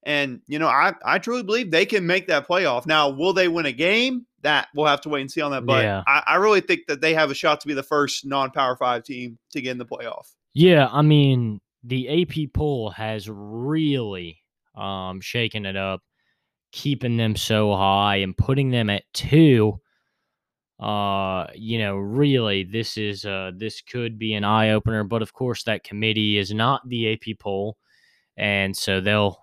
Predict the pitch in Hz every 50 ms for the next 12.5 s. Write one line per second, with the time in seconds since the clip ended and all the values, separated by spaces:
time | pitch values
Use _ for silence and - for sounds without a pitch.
0 | - - 117 110 107 101 104 95 95 98 104 107 107 107 101 101 - 107 104 104
1 | 104 104 101 107 104 104 104 101 101 104 107 107 107 104 107 104 98 90 98 117
2 | 113 107 - _ _ _ _ _ _ _ _ _ - 110 117 113 120 117 110 -
3 | 104 98 - - 107 101 98 92 - 101 101 107 107 101 98 95 92 95 95 95
4 | 95 92 90 92 90 92 85 90 87 85 - - 90 85 - - 92 87 85 -
5 | - - _ _ _ _ _ _ _ _ _ _ - 110 110 113 113 110 110 110
6 | 110 113 110 - _ _ _ _ - 139 147 180 202 214 208 202 202 190 175 196
7 | 208 180 170 170 165 - 147 127 127 131 127 123 - 123 120 - - 127 127 139
8 | 151 147 - - - - 113 117 117 117 117 117 120 120 170 190 185 170 170 156
9 | 139 - - - - - 127 117 104 - - - 120 107 98 107 104 104 101 95
10 | 104 101 - - 104 104 95 - 107 107 110 117 120 - - - - - - _
11 | _ _ _ _ - 113 123 127 123 110 - - - - 127 120 117 117 110 -
12 | - 135 135 131 131 131 131 131 120 -